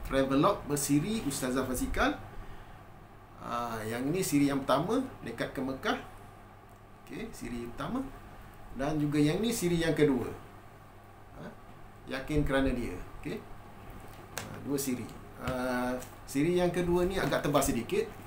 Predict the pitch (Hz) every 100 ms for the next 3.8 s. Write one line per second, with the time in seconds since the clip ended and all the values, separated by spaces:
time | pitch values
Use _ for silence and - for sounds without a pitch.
0 | - - - 127 127 143 147 139 139 139
1 | 135 127 117 110 131 214 - - 120 123
2 | 120 135 190 202 185 135 131 143 143 135
3 | 135 131 127 135 127 123 160